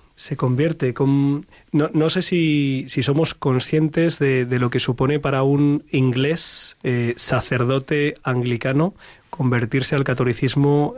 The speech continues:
eh, en plena mitad del siglo diecinueve. A lo mejor nos puedes ayudar y,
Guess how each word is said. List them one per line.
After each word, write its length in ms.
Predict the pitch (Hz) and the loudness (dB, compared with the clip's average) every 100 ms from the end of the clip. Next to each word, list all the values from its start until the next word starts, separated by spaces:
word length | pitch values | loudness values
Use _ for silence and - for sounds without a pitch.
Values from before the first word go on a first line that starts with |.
| 233 | -2
eh, 580 | 131 120 117 113 113 - | 0 2 2 0 0 0
en 180 | 123 110 | -2 0
plena 240 | 127 131 | 0 0
mitad 320 | 135 131 131 | 0 0 -2
del 180 | 123 117 | -2 -4
siglo 760 | - 131 127 123 117 117 117 123 | -4 -2 2 2 2 0 -2 -2
diecinueve. 600 | 123 120 120 127 143 180 - - - | -4 -2 0 2 2 0 -6 -16 -6
A 60 | 135 | -2
lo 0 | |
mejor 240 | 123 143 | 0 2
nos 160 | 139 135 | 0 0
puedes 280 | - 139 - | -2 -2 0
ayudar 440 | 135 135 139 147 - - - - | 0 2 0 -2 -8 -20 -14 -4
y, 160 | 131 | -2